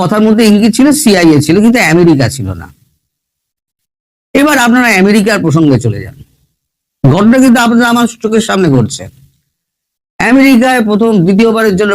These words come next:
প্রেসিডেন্ট হয়ে ডোনাল্ড ট্রাম্প একেবারে তাহি মধুসূদন করে দিলেন, ট্যারিফ ফ্যারিফ চাপিয়ে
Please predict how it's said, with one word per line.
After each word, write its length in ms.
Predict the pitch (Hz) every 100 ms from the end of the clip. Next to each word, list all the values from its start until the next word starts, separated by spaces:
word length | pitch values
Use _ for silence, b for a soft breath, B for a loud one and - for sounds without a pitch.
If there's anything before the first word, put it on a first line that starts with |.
| 190
প্রেসিডেন্ট 440 | 185 - 190 185 143
হয়ে 200 | 147 180 233 - _ _ _ _
ডোনাল্ড 400 | 110 147 196 185 147
ট্রাম্প 260 | 151 160 143 143
একেবারে 340 | 143 147 165 220 - _ _ _ _ -
তাহি 240 | 143 175 165
মধুসূদন 460 | 147 147 160 160 156
করে 140 | 139 135
দিলেন, 180 | 131 156 165
ট্যারিফ 280 | 139 135 147 -
ফ্যারিফ 240 | 143 147 131
চাপিয়ে 380 | 143 123 131 160